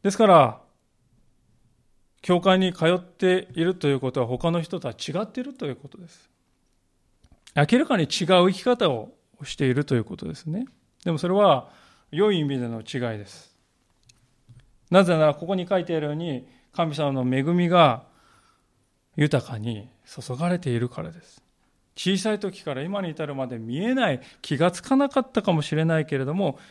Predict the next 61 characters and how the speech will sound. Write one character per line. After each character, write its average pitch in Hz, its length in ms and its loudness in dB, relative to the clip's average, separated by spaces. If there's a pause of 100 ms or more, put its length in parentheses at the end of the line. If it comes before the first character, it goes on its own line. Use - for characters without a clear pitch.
(140)
神 151 240 -4
様 123 260 -6
の 113 80 -8
恵 117 100 -10
み 120 200 -8
は 107 120 -14
ず 127 220 -14 (320)
っ - 40 -20 (120)
と - 280 -8 (200)
流 127 80 -12 (240)
れ 233 140 -8
て 160 160 -10
き - 180 -20
て 247 140 -8
た 226 160 -4
ん 185 100 -4
だ 160 120 -2
よ。 175 260 -6 (2750)
イ 160 120 0
エ 175 40 2
ス 175 80 -6
様 165 220 0
も 120 140 -4
そ - 160 -6
う 139 40 -2
で 123 80 -4
し - 80 -10
た 147 120 -10
ね。 170 260 -4 (1300)
赤 160 240 -4
ち 180 80 -2
ゃ 147 60 0
ん - 20 -2
の 143 100 -6
頃 139 200 -6
か 135 120 -6
ら 139 200 -2
こ 151 120 -8
の 135 140 -2
十 139 140 -4
二 151 120 -2
歳 143 160 0
に 131 60 0
な 139 100 2
る 131 100 2
ま 127 140 2
で、 131 320 0 (240)
少 139 240 2
年 131 180 6
時 123 100 -2
代、 123 80 2
幼 143 380 0
い 131 60 -4
時 117 120 -12
代、 120 320 -6
ず 139 120 -14
っ 147 40 -12
と 190 180 -12
で 190 80 -8
す 190 120 -12
ね、 190 380 -6